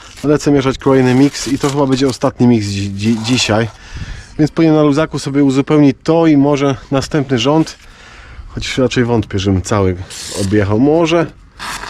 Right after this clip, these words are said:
na styk i wtedy będę coś wiedział na temat też kleju, ile mi tego kleju zostanie na jutro i czy mi go starczy. Ogólnie rano ma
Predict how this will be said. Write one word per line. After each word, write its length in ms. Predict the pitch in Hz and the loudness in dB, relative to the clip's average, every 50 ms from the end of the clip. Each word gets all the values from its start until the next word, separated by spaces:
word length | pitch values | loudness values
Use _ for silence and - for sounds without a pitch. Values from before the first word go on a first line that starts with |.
| - - - - - - - - - - - | -14 -14 -14 -14 -14 -16 -18 -16 -16 -10 -4
na 140 | - 110 113 | -2 -2 -2
styk 320 | 107 - - 143 135 - 123 | -2 0 0 0 0 0 -2
i 60 | 110 | -4
wtedy 200 | - 127 123 120 | 0 0 2 2
będę 220 | 117 120 123 120 | 2 2 0 0
coś 180 | 110 135 120 113 | -2 -2 -2 0
wiedział 240 | 135 131 131 127 123 | 2 2 2 2 2
na 60 | 120 | 2
temat 300 | - 143 131 127 110 - | 2 0 0 0 0 -2
też 180 | 131 113 - | -4 -4 -4
kleju, 320 | - - 151 131 110 101 95 | -2 0 2 2 2 2 2
ile 200 | 101 107 110 110 | 0 0 0 0
mi 80 | 110 | 0
tego 160 | 110 113 107 98 | 0 -2 -2 -2
kleju 280 | - 127 120 117 110 | 0 0 2 2 2
zostanie 540 | 110 110 - - - 139 131 117 113 127 131 - - - - - - - - - - - - - - - - | 0 -2 -2 -2 -2 0 2 2 2 0 0 -4 -10 -20 -20 -20 -16 -14 -14 -12 -10 -10 -10 -10 -8 -6 -2
na 100 | 110 110 | 0 2
jutro 300 | 120 123 117 - - 117 | 2 2 0 0 0 0
i 60 | 110 | 0
czy 140 | 104 - 117 | 0 0 0
mi 120 | 117 113 | 0 0
go 100 | 113 113 | 0 0
starczy. 400 | - - - 135 123 110 - 120 | -2 -2 -2 -2 -4 -2 -2 -4
Ogólnie 320 | 117 117 135 147 143 143 135 | -2 0 0 2 2 2 2
rano 220 | 139 139 139 135 | 2 2 2 2
ma 260 | 131 131 131 131 131 | 2 2 0 0 -2